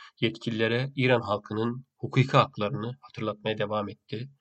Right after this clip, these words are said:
Geçtiğimiz Ağustos ayında, iki bin yirminin Ağustos ayında İran hapishanelerindeki sağlık koşullarına dikkat çekmek için, e, kırk altı günlük bir, bir açlık grevi başlattı. Nesrin Sotoudeh'in bu tek kişilik direnişi, e, dünyadaki,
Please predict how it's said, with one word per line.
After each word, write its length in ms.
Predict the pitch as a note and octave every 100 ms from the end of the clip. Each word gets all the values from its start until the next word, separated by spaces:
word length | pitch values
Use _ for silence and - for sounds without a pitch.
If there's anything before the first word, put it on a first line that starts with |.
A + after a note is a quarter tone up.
| -
Geçtiğimiz 600 | A#2+ - C#3 D3+ E3 -
Ağustos 440 | A#2 A2 D3 C#3
ayında, 480 | G#2 G2 G2 G#2 C#3
iki 200 | - -
bin 100 | A#2+
yirminin 480 | A2+ G#2 G2+ G2+ A2
Ağustos 420 | G#2 G#2 - A2+ G#2
ayında 420 | A#2 B2 A2+ - -
İran 220 | D3 C3+ A2
hapishanelerindeki 920 | G#2 - A2+ G#2 G2+ G2+ F#2+ - A2+
sağlık 380 | G#2+ G#2+ C3+
koşullarına 640 | - - - F#2 F2+ F2+ F#2
dikkat 260 | - -
çekmek 340 | - - F#2+ -
için, 320 | - A#2+ A#2+
e, 320 | F#2+ F2+ F2+ -
kırk 200 | A2 A2+
altı 220 | G#2+ -
günlük 320 | A#2+ B2+ C3+
bir, 120 | A2+
bir 40 | A2+
açlık 380 | - - C#3
grevi 220 | - F2 F2+
başlattı. 540 | F2 - - _ A#2 C#3 _ -
Nesrin 260 | B2 - C#3+
Sotoudeh'in 800 | - D3 C#3 C#3+ D#3+ D3+ A#2+
bu 120 | A#2 A#2
tek 240 | - C3+
kişilik 400 | - - G2 -
direnişi, 440 | G2+ F#2+ F#2 -
e, 460 | C3+ C3+ F#2+ F2+ F#2+
dünyadaki, 680 | A2 A2 A2 G#2+ - C3